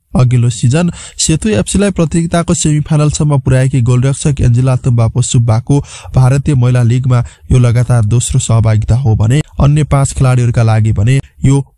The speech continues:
पहिलो अनुभव हो। त्यसो त अघिल्लो सिजनको भारतीय महिला लिग खेल्न दिपा साई र प्रीति राईलाई डाकिएको थियो, तर प्रीति राई घाइते भएका कारण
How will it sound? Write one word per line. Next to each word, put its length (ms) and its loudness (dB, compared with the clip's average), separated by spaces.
पहिलो 260 2
अनुभव 320 0
हो। 300 0
त्यसो 240 0
त 100 -2
अघिल्लो 380 0
सिजनको 500 0
भारतीय 460 0
महिला 280 0
लिग 200 0
खेल्न 380 0
दिपा 320 0
साई 260 -2
र 80 0
प्रीति 300 0
राईलाई 300 0
डाकिएको 540 0
थियो, 200 0
तर 280 0
प्रीति 320 0
राई 200 0
घाइते 360 0
भएका 320 0
कारण 400 0